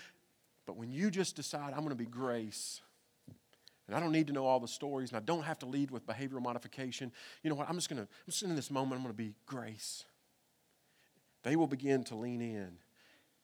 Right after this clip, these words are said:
and they'll wanna know how it is that you've changed so that they can change. Because crazy grace does crazy things.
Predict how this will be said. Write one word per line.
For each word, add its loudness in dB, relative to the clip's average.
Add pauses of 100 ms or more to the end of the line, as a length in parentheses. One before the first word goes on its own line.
(120)
and -16
they'll 0
wanna 0
know -4
how -8
it -6
is -6
that -10
you've 2
changed -10
so -10
that -12
they -10
can -18
change. -14 (920)
Because -10
crazy -2
grace -6
does -8
crazy -6
things. -14